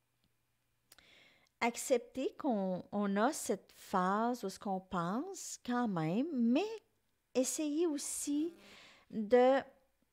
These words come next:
d'être toujours dans la lignée de trouver l'équilibre.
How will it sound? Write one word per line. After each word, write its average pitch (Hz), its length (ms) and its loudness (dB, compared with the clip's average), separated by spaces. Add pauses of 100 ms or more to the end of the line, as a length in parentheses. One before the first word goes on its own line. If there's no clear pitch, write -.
(380)
d'être 269 600 -2 (460)
toujours 320 800 -6 (180)
dans 226 380 -4 (160)
la 254 120 -4
lignée 208 840 -8 (380)
de 226 600 -6 (840)
trouver 254 680 -4 (220)
l'équilibre. 202 840 -4